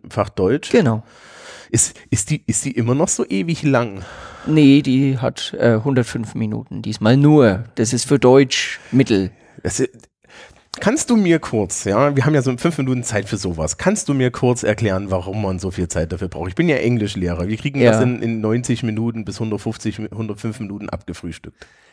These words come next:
Speaker 2: Ja, also naja, äh, es geht halt darum, dass man längere Texte oft fabrizieren muss und dass man genug Zeit hat, Material zu verwenden und auszuwählen und all diese Dinge. Also ihr habt ja häufig Teilaufgaben, gehe ich davon aus, oder?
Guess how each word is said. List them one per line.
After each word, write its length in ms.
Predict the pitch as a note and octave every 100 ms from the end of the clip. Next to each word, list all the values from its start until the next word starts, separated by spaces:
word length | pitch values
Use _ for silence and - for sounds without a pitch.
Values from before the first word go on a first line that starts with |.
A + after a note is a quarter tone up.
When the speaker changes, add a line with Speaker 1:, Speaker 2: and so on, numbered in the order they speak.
| -
Speaker 2:
Ja, 260 | D3 C3 D3+
also 220 | D#3 C#3
naja, 400 | B2 A#2+ B2+ D#3+ -
äh, 600 | C3+ B2 B2+ A#2+ B2 A#2+
es 160 | - -
geht 120 | C3
halt 160 | B2+
darum, 240 | B2 A#2+ C3
dass 160 | B2
man 160 | B2+ B2
längere 380 | A2+ B2+ A#2+ A#2+
Texte 400 | - - - -
oft 160 | A#2+
fabrizieren 640 | - A#2 A#2 A#2+ - C#3 B2
muss 460 | A#2+ C3 - - -
und 240 | A2 A2
dass 180 | A2 G#2+
man 220 | A2+ A2+
genug 320 | A2+ A#2+ -
Zeit 180 | - A2+
hat, 80 | A#2
Material 440 | A#2+ A#2+ G#2 A#2
zu 160 | A2+ A2
verwenden 320 | - A2 A2
und 120 | A2+
auszuwählen 420 | - - - G#2+
und 120 | A2 G#2
all 140 | G#2+
diese 240 | G#2+ -
Dinge. 200 | - A2+ A#2 - -
Also 220 | - C#3
ihr 100 | C#3
habt 120 | D#3+ -
ja 120 | D3
häufig 300 | D3+ D3 D3
Teilaufgaben, 640 | - C3 C#3+ - - D#3+
gehe 60 | D#3
ich 100 | D#3
davon 240 | - -
aus, 260 | - F3+ -
oder? 300 | - D3